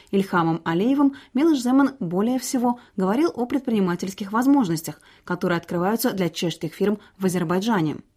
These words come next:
Несмотря на то, что представители неправительственных организаций незадолго до начала визита попросили президента Земана поговорить о нарушении прав человека,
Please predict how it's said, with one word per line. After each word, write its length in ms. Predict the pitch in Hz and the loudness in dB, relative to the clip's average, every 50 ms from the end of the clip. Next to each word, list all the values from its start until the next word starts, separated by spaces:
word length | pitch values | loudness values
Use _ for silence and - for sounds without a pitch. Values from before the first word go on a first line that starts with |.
| _ _ _ _ _ _ _ _ _ - | _ _ _ _ _ _ _ _ _ -2
Несмотря 420 | 190 190 165 202 185 175 180 180 | -2 0 0 0 0 0 0 0
на 80 | 175 170 | -2 -2
то, 100 | - 180 | -2 -4
что 140 | - - 165 | -4 -4 -4
представители 580 | - 175 - - 185 180 175 165 - 180 180 - | -4 -6 -4 -2 0 0 0 0 0 -2 -2 0
неправительственных 800 | - 190 175 - 190 185 175 - 180 185 - - 180 170 - 185 | 0 0 0 0 0 -2 -2 -2 -4 -6 -4 -2 -4 -2 -2 -2
организаций 680 | 175 165 175 180 180 175 190 175 170 - - 180 170 - - - - - | -2 0 0 0 0 0 0 -2 0 0 -2 -2 -2 -4 -10 -18 -4 0
незадолго 480 | 202 196 202 208 196 196 185 175 180 170 | 2 2 2 4 4 4 4 2 2 0
до 80 | 185 | 0
начала 320 | 185 185 185 - 190 175 175 | 0 -2 -2 -2 -2 0 0
визита 460 | 170 175 175 180 220 214 202 180 - - - - | 0 0 0 0 0 0 -2 -2 -4 -6 -12 -6
попросили 480 | - 196 185 - 196 220 - - 180 170 | -6 -4 -2 -2 -2 -2 0 0 0 0
президента 560 | 165 - 180 170 170 160 175 175 165 170 180 | -2 -2 -2 -2 0 0 0 0 0 0 0
Земана 400 | 170 185 180 170 170 165 165 160 - - - | 0 2 2 2 2 2 0 -2 -4 -12 -10
поговорить 480 | - 190 180 180 185 185 196 196 - - | -6 -2 0 0 2 2 2 2 0 0
о 60 | - 180 | -2 -2
нарушении 460 | 185 180 196 196 - 196 175 175 175 | -2 0 -2 -2 0 0 0 0 0
прав 260 | 170 190 160 147 - | -2 -4 -6 -6 -6
человека, 540 | - - 160 160 165 214 269 180 - 285 | -6 -4 -4 -2 0 0 0 2 0 0